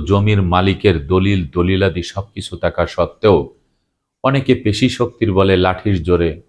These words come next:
অথবা জাল জালিয়াতি করে দলিল, দলিলাদি সৃষ্টি করে সেই জাল জালিয়াতি, জাল দলিল দিয়ে একজন প্রকৃত জমির মালিকের জমি জবরদখল করে তারা ভোগ দখলে লিপ্ত রয়েছেন। এই সকল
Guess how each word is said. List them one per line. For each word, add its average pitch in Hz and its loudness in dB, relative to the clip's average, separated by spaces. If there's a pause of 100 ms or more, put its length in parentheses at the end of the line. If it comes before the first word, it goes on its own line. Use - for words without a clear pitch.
(120)
অথবা 95 0 (140)
জাল 92 2 (120)
জালিয়াতি 95 0 (500)
করে 92 6 (140)
দলিল, 92 2 (100)
দলিলাদি 90 0
সৃষ্টি - -8
করে 80 -2 (580)
সেই 135 4
জাল 98 2
জালিয়াতি, 92 2 (400)
জাল 92 2
দলিল 92 0
দিয়ে 80 -2 (420)
একজন 90 0
প্রকৃত 87 -6
জমির 87 -2
মালিকের 85 0
জমি 90 0 (480)
জবরদখল 90 0
করে 78 -2 (300)
তারা 90 0
ভোগ 78 0
দখলে 78 -2
লিপ্ত 82 -4
রয়েছেন। 76 -4 (1500)
এই 143 4
সকল 165 2